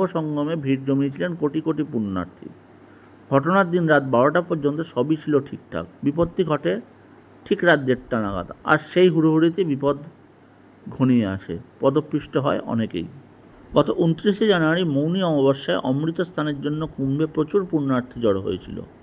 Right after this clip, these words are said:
আর অতিরিক্ত চাপেই পদপিষ্ট হওয়ার ঘটনা ঘটে যায়। তিরিশ জন নিহত হন, এছাড়াও ষাট জনের বেশি ভক্ত আহত হয়েছে বলে খবর। পুলিশের মতে, জনতা ব্যারিকেড ভেঙে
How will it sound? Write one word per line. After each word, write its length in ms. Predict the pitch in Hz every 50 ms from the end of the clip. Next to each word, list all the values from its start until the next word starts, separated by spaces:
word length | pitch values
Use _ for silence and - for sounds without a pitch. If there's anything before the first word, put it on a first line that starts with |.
| - - - - - - - - -
আর 120 | - -
অতিরিক্ত 440 | - - 165 160 180 180 196 190 - -
চাপেই 340 | 185 - 165 151 156 180 180
পদপিষ্ট 520 | 180 151 143 156 156 151 - 180 165 175 -
হওয়ার 240 | 160 143 139 143 139
ঘটনা 320 | 123 120 117 120 139 151 165
ঘটে 260 | 143 117 110 92 87
যায়। 200 | 85 78 85 - - - - - - - - - - - - - -
তিরিশ 280 | - 175 175 190 196 180
জন 160 | 160 175 165 147
নিহত 300 | 127 117 - 110 98 -
হন, 200 | 98 98 98 - - -
এছাড়াও 300 | - 135 - 175 175 160
ষাট 220 | - - 131 139 139 135
জনের 220 | 156 165 180 175
বেশি 220 | 160 151 143 - 139
ভক্ত 240 | 131 113 - - -
আহত 280 | - 117 107 110 123 113 135
হয়েছে 300 | 131 135 135 135 135 135
বলে 180 | 135 151 160 165
খবর। 320 | - - - 82 90 87 - - - - - - - -
পুলিশের 400 | - 160 165 175 170 175 208 196
মতে, 220 | 175 156 151 151 190
জনতা 340 | 175 156 139 139 147 143 165 160
ব্যারিকেড 440 | 147 135 131 143 143 143 175 165 151
ভেঙে 280 | 139 139 143 156 185